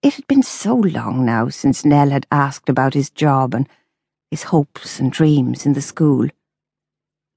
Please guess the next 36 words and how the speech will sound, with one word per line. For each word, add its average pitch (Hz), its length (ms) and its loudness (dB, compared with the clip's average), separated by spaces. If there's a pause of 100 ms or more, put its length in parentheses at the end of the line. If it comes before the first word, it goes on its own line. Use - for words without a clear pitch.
(280)
Well, 139 140 -20
there 123 80 -14
was 165 240 -4
a 165 60 2
time 156 420 2
when 143 200 2
she'd 170 380 2
known 151 260 6
the 143 100 4
name 139 200 6
of 147 120 2
every 190 320 2
teacher 139 400 0
and 135 160 4
many 165 240 6
of 127 80 2
the 110 80 0
pupils, 160 580 0 (760)
when 147 160 2
she'd - 260 -6
talk 151 400 0
about 135 280 0
the 143 80 2
large 147 440 2
classes 139 640 -2 (420)
and 143 120 4
the 135 60 -4
posts - 460 -2
of 147 80 -6
responsibility 147 960 0
and 135 300 4
the - 80 -16
school 151 360 0
excursions 156 720 0
and 139 160 2
plays 151 520 2